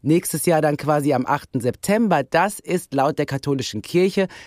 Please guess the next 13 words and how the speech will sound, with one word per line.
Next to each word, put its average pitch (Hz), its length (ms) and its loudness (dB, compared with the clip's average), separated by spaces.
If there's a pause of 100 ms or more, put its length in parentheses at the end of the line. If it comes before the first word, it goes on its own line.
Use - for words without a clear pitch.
(140)
der 127 120 4
Geburtstag 131 1200 0
von 151 560 -2
unserer 131 460 0
lieben 127 360 0
Maria. 127 280 2
Das 113 180 0
heißt, 135 180 -2
wir 127 80 -8
feiern 147 240 2
nicht 139 160 -4
das 113 200 -6
Jesulein, 214 580 2